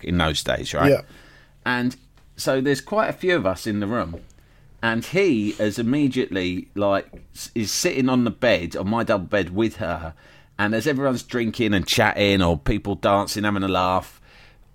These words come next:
Speaker 1: more and more his canoodling that has started with him just flirting a little bit, maybe toying with her earlobe. You know, like the Italians do. They've got all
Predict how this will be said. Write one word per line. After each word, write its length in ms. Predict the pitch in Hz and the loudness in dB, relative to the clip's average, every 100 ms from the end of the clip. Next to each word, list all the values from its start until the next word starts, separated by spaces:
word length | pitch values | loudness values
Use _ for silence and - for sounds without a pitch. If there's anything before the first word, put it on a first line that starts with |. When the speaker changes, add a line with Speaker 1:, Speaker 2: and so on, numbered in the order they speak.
| - - | -10 2
Speaker 1:
more 380 | 123 156 160 147 | 4 6 6 6
and 80 | 135 | 6
more 400 | 131 107 95 95 | 6 4 4 2
his 160 | 117 | 0
canoodling 880 | - 131 120 151 131 98 82 82 101 - | 2 2 4 4 4 2 0 -2 -4 0
that 140 | 104 | 2
has 100 | 107 | 4
started 460 | - - 127 104 107 | 4 4 6 4 2
with 140 | 107 | 2
him 180 | 110 104 | 4 2
just 260 | 107 104 - | 2 0 2
flirting 400 | 117 110 92 101 | 4 6 4 4
a 60 | |
little 260 | 92 95 90 | 4 4 4
bit, 240 | 92 98 | 2 2
maybe 260 | 101 95 92 | 2 2 2
toying 380 | - 120 110 95 | 2 4 4 4
with 100 | 95 | 4
her 120 | 92 | 4
earlobe. 380 | 92 92 95 - - | 6 4 4 0 0
You 140 | 156 | 2
know, 140 | 147 107 | 4 6
like 200 | 98 - | 4 4
the 100 | 95 | 0
Italians 540 | - 98 87 85 82 | 2 2 2 0 0
do. 160 | 92 92 | 2 4
They've 240 | 123 113 | 6 6
got 60 | |
all 60 | 117 | 8